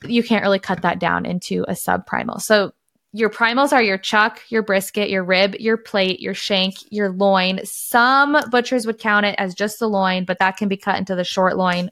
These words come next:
or the sirloin, and the sirloin, the round and the flank.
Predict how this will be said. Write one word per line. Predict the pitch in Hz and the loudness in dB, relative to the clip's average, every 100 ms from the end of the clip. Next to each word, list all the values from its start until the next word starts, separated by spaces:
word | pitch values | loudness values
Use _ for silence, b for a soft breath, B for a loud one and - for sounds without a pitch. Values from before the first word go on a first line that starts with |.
| - | -2
or | 190 175 | 0 0
the | 175 | -4
sirloin, | - - 95 - | -6 -6 -6 -2
and | 208 208 | 2 4
the | 190 | 2
sirloin, | - 95 69 71 - B B B B | 0 -4 -4 -8 -10 B B B B
the | - 202 | -4 0
round | 214 202 202 208 208 | 2 2 2 0 -2
and | 208 | -2
the | 190 | -4
flank. | - 190 175 - - | -4 -6 -6 -8 -16